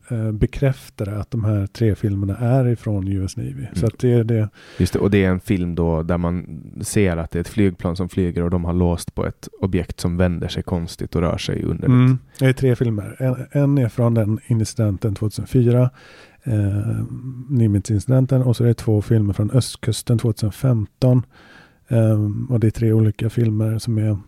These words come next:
Speaker 1: ehm, korta klipp, eh, från såna I R, eh, eller flir-kamera. flir är väl ett svenskt företag, tror jag, från början. Eh, det är i alla fall en sån här värmekamera, eh, från, eh, de här F arton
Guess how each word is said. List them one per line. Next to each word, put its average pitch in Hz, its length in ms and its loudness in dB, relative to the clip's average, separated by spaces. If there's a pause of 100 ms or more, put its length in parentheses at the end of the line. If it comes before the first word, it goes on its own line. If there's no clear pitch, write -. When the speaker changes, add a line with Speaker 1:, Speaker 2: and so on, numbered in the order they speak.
(800)
Speaker 1:
ehm, 113 680 -4
korta - 380 -2
klipp, - 480 -4 (380)
eh, 110 180 -4
från 110 380 0
såna 110 260 0
I 117 320 2
R, 110 300 2 (520)
eh, 123 80 -4
eller 110 540 0
flir-kamera. 110 1800 0 (340)
flir 120 400 2
är 120 40 4
väl 117 140 0
ett - 80 -8
svenskt 123 280 -2
företag, 120 400 -2 (260)
tror 110 180 -4
jag, 113 80 -6 (220)
från 123 180 0
början. 120 220 -4 (600)
Eh, 107 100 -2 (160)
det 107 180 2
är - 20 6
i - 20 6
alla 113 80 4
fall 113 100 2
en 104 60 2
sån 113 120 0
här 104 60 2
värmekamera, 104 840 0 (240)
eh, 98 380 -2
från, 98 760 0
eh, 95 260 0
de 98 100 0
här 95 140 2
F - 320 -4
arton 113 560 -4